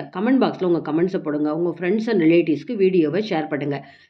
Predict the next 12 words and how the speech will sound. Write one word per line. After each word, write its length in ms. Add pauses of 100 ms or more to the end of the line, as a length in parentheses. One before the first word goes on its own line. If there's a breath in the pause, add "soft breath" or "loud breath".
(100)
இது 160
வரைக்கும் 320
என்னோட 220
சேனலுக்கு 460
சப்ஸ்கிரைப் 440
பண்ணாதவங்க 440
மறக்காம 560
சப்ஸ்கிரைப் 420
பண்ணி 220
எனக்கு 300
சப்போர்ட் 360
பண்ணுங்க. 300